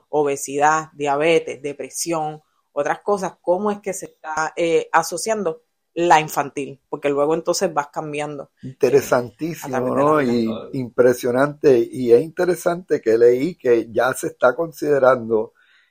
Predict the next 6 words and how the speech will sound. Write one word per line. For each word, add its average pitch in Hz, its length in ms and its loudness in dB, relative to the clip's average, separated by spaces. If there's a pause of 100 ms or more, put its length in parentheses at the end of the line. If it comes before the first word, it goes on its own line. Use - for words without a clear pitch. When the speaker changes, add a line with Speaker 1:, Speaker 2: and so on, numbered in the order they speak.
Speaker 2:
darle 123 440 4
microbiota, 139 960 4
Speaker 1:
Sí. - 220 -2
Speaker 2:
pre- 156 320 10
y 156 120 -2
probióticos, 139 1400 4